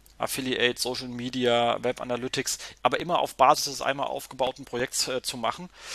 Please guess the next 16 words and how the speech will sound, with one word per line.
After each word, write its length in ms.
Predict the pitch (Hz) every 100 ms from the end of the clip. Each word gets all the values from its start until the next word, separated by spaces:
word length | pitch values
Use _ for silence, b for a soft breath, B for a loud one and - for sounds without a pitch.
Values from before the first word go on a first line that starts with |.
| B B -
Äh, 240 | 139 139
sind 220 | 123 196
noch 80 | 185
nicht 100 | 196
so 80 | 185
ganz 240 | 156 190
klar, 340 | - 160 165 156
wie 60 |
wir 120 | 151
das, 260 | 151 147 -
äh, 140 | 143
hochschultechnisch 800 | 139 160 170 156 - 170 175 143
einphasen, 640 | - 151 175 143 139 131 127
aber 280 | 127 120
arbeiten 460 | - 135 139 131 135
da 340 | 123 123 120